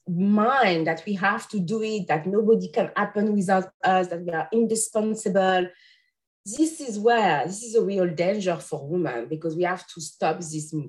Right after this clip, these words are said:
internal mojo, stop ourselves,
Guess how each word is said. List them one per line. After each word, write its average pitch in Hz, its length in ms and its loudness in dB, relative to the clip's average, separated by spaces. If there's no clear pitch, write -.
internal 165 520 -2
mojo, 143 720 -4
stop - 420 -4
ourselves, 170 720 0